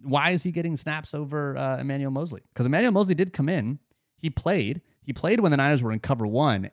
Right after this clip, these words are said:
and the, the Cardinals were in, in four wide.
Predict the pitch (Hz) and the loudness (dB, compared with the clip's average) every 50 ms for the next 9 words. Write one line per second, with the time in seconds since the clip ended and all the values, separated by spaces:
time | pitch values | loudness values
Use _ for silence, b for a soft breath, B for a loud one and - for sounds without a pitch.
0 | _ - 113 110 107 104 104 104 104 98 95 95 104 110 110 107 101 101 98 101 | _ -2 0 2 2 2 0 0 -2 -4 -4 -2 0 2 2 2 0 -2 -2 -4
1 | 92 - - - 139 139 139 135 113 95 107 107 107 104 104 101 101 104 110 101 | -6 -6 -2 0 0 2 2 0 0 -2 0 0 0 0 0 -2 -2 -4 -4 -4
2 | 98 95 - - - 123 113 104 98 95 101 104 95 90 - | -4 -4 -6 -4 -2 0 0 0 0 0 -2 -2 -4 -6 -12